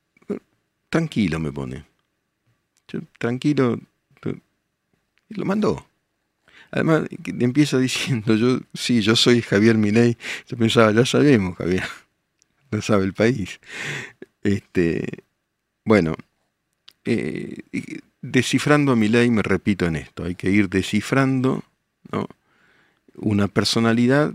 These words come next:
diferente, no política en el sentido tradicional, capaz de, capaz de, eh, patear el tablero como si se patea un hormiguero, ¿no? El,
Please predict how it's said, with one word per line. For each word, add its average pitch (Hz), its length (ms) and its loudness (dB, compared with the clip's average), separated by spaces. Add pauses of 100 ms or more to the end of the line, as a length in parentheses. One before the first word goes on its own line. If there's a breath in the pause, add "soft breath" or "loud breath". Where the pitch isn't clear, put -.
diferente, 90 880 -2
no 120 260 2
política 127 720 0
en 87 80 0
el 82 140 -4
sentido 90 480 -2
tradicional, 82 680 -8
capaz 117 440 0
de, 104 340 -2 (760)
capaz 104 300 -4
de, 110 300 2 (140)
eh, 95 520 -8 (200)
patear 104 420 2
el 104 180 0
tablero 107 680 2 (100)
como 101 300 -12
si - 160 -10
se 85 160 -8
patea 87 260 -4
un 92 100 -2
hormiguero, 82 600 -6 (1120 loud breath)
¿no? - 280 -10 (1120)
El, 98 240 -2